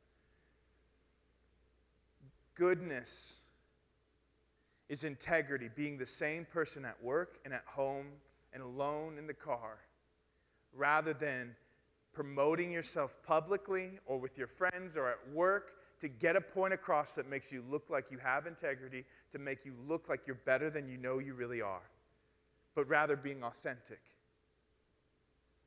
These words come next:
Faithfulness, loyalty, or courage. To be utter, to be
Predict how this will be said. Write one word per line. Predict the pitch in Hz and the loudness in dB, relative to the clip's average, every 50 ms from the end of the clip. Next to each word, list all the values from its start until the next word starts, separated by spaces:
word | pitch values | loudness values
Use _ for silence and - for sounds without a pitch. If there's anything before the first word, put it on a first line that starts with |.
| _ _ _ _ _ _ _ _ _ _ _ _ - - _ | _ _ _ _ _ _ _ _ _ _ _ _ -20 -20 _
Faithfulness, | - - - 165 165 160 160 - 156 139 131 117 113 - - - - - - _ _ _ _ _ - | -8 4 6 8 8 8 4 0 -2 -2 -2 -2 -6 -6 -8 -10 -10 -12 -14 _ _ _ _ _ -2
loyalty, | 139 135 139 143 143 143 - - 139 | 2 4 6 6 6 4 2 0 -2
or | 123 117 | -2 -2
courage. | - - - 143 139 127 120 117 - - - - _ _ _ - _ _ - | -2 0 2 4 4 4 2 -2 -6 -12 -16 -16 _ _ _ -20 _ _ -8
To | - 160 | -6 -4
be | 147 170 165 - - | -2 -2 -4 4 8
utter, | 160 180 185 208 208 208 208 208 - - - - - - | 8 10 10 10 8 8 8 4 -2 -14 -16 -18 -12 -6
to | - 170 | -4 -4
be | 147 135 156 185 196 208 190 | -4 -4 -4 -2 -2 0 -2